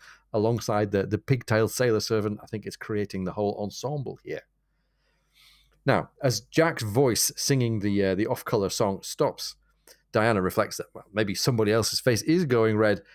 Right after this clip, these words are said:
And indeed, Captain Aubrey's face does have some color when he comes in, telling them how neighborly and kind this afternoon visit is and how happy he is to see each of the girls. And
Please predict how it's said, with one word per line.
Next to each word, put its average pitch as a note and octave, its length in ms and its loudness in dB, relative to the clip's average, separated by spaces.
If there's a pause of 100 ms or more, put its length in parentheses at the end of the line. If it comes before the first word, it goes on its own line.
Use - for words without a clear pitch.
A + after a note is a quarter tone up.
(200)
And A#2 320 0 (200)
indeed, A2+ 520 0 (300)
Captain C#3 440 0
Aubrey's B2 400 -2
face A#2 360 0
does C#3+ 200 0
have F3 140 2
some G3+ 160 -2
color A2+ 520 2 (340)
when A#2+ 160 2
he C3+ 100 0
comes D3 360 0
in, C#3 280 0 (340)
telling A#2+ 240 2
them A2 120 2
how A#2 160 2
neighborly B2 680 2
and G#2 120 0
kind A#2+ 400 2
this A2 140 0 (100)
afternoon A2 380 -4
visit G#2 260 -2
is A2 220 0
and G#2+ 140 0
how B2+ 100 0
happy C#3 420 0
he B2 120 0
is G#2+ 240 0 (380)
to A#2 100 -6
see A#2+ 440 0
each B2 220 -8
of A#2 120 -4
the B2 60 -4
girls. A#2 560 -2
And F2+ 240 -6